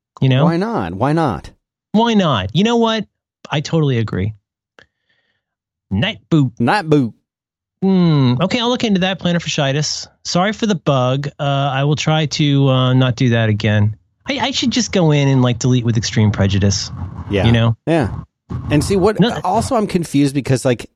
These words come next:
Speaker 2: if I, here's a, here's just a general question for you. I
Speaker 1: Yes.
Speaker 2: maintain my own calendar for recordings where I have back to work on here scheduled. And I also have the event that you have,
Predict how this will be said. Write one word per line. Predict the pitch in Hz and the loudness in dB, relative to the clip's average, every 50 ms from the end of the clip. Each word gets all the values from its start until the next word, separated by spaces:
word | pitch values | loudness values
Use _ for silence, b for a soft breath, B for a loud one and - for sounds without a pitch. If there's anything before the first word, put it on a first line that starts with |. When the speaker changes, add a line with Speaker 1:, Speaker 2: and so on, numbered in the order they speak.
| _ _ - | _ _ -2
Speaker 2:
if | 135 139 131 - - | -2 -2 -2 -2 -2
I, | 147 156 175 185 190 196 196 190 - - | -2 0 2 2 2 2 0 0 -2 -2
here's | - 196 214 - | 0 0 0 0
a, | 208 131 | -2 -2
here's | - 175 185 185 135 - | 0 0 0 0 0 0
just | - 160 - - | -2 -4 -4 -4
a | 131 | -6
general | 110 98 139 143 139 127 107 | -4 0 0 2 2 2 0
question | - - - 175 147 - - 110 98 | 0 0 0 -2 0 0 -2 -2 -2
for | - - 104 | -4 -4 -4
you. | 92 92 87 B B B B B B B B _ | -4 -4 -4 B B B B B B B B _
I | - 139 170 | 0 2 2
Speaker 1:
Yes. | 190 214 - - | 4 4 2 2
Speaker 2:
maintain | 196 180 156 - 160 160 165 160 | 0 0 -2 0 0 2 2 4
my | 147 135 131 123 | 4 4 2 2
own | 120 123 123 131 135 131 131 127 127 - - _ _ _ _ | 2 2 2 4 4 2 2 0 -2 -4 -8 _ _ _ _
calendar | - - 135 131 135 131 127 120 113 113 110 107 107 107 101 | -6 -2 0 2 2 4 4 4 2 2 2 2 2 0 -2
for | - - 123 117 | -2 -2 0 0
recordings | 104 104 95 - - - 147 147 143 117 101 87 85 87 92 101 - - - _ _ _ _ _ _ _ _ _ _ _ _ _ | 0 0 -4 -4 -2 0 2 2 4 2 0 -2 -4 -6 -8 -10 -12 -16 -18 _ _ _ _ _ _ _ _ _ _ _ _ _
where | - 120 131 135 | 0 2 4 4
I | 131 127 | 4 4
have | 120 127 117 | 2 0 0
back | 101 120 113 110 - | 0 0 0 0 -2
to | - 120 | -4 -2
work | 110 110 107 107 - - - - - | 0 0 0 0 -2 -6 -10 -6 -2
on | 117 117 117 117 | 0 0 2 2
here | 104 110 104 98 | 0 0 0 -2
scheduled. | - - - 110 101 101 92 104 98 101 107 - - _ _ _ _ _ _ _ b b b b b b _ _ | -2 -4 -2 -2 -2 -2 -2 -4 -6 -6 -8 -12 -16 _ _ _ _ _ _ _ b b b b b b _ _
And | - 143 143 | 0 2 2
I | 139 151 | 2 2
also | 147 - 143 151 175 - - 180 | 0 0 0 0 0 0 -2 -4
have | 143 127 156 139 139 135 123 | -2 0 0 0 0 0 0
the | 127 127 127 | 0 2 2
event | 120 110 113 120 123 127 123 120 - - - | 2 2 2 2 2 2 0 -2 -4 -6 -4
that | 120 120 113 123 | -2 -2 -2 -2
you | 113 120 127 127 | -2 -2 0 0
have, | 127 107 123 110 107 104 104 98 95 - - - _ | 0 0 0 0 2 0 0 -2 -6 -10 -16 -20 _